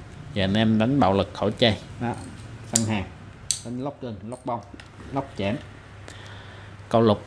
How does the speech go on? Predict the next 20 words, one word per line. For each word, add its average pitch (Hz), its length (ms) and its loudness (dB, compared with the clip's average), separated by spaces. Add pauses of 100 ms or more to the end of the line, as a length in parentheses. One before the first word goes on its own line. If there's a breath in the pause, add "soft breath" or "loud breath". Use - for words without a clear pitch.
(340)
câu 113 100 2
giật 101 180 2
bờ 107 100 4
biển. 98 200 6 (580)
Đó. 117 140 2 (680 loud breath)
Thì 123 140 8
con 131 180 8
Daiwa 127 320 12
Kids - 280 2
ba 131 200 6
năm 120 180 2
trăm 123 200 2
này 117 100 2
xưng 120 260 -2
xây 127 160 2
tương 131 180 4
đương 131 200 6
với 135 100 4
tầm 113 240 2
khoảng, 113 300 0